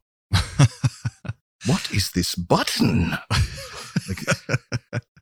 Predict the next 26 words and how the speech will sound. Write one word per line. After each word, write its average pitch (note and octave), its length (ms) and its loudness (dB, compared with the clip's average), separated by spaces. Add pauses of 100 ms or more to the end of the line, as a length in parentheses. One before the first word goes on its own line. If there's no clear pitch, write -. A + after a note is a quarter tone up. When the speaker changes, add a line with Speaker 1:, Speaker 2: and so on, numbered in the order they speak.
(960)
Speaker 2:
Um, A2+ 320 8
and A2+ 100 8
I A#2+ 60 8
wanna, C3+ 240 10 (140)
uh, G#2+ 200 10
I A#2 140 6
like B2+ 340 6
Adam A2+ 180 8
Devine G#2 340 8
a G#2 60 6
lot G2 300 6
'cause G#2 100 2
he's F#2 140 6
in G2 60 8
The F2+ 60 6
Righteous F2+ 280 4
Gemstones, F#2 640 4
the E2 80 2
show F#2 160 4
I'm E2 120 4
enjoying E2 280 4
a E2 60 2
lot, D#2+ 220 2
and - 80 -4
he D#2+ 80 0
was - 260 -2